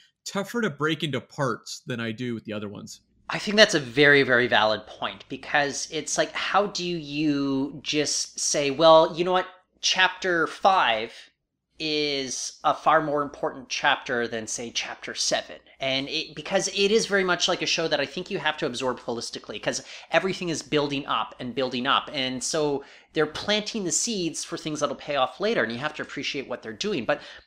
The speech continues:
Speaker 2: the thing I realized as, as I was going through the episodes is Deep Space Nine excels at just having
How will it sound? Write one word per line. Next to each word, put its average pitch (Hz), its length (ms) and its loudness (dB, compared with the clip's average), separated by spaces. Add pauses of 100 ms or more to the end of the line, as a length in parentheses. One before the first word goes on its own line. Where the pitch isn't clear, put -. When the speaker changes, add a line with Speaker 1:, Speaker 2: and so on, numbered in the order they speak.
(140)
Speaker 2:
the 180 120 -6
thing 339 160 2
I 339 60 6
realized 165 440 0
as, 127 140 0
as 143 260 0
I 143 60 0
was 123 80 -2
going 170 220 -2
through 190 180 -8
the 165 100 2
episodes 131 680 -2
is 151 340 -4 (600)
Deep 339 200 0
Space - 360 0
Nine 180 440 0 (280)
excels - 1400 0
at 143 380 2 (240)
just - 560 -4
having 170 600 0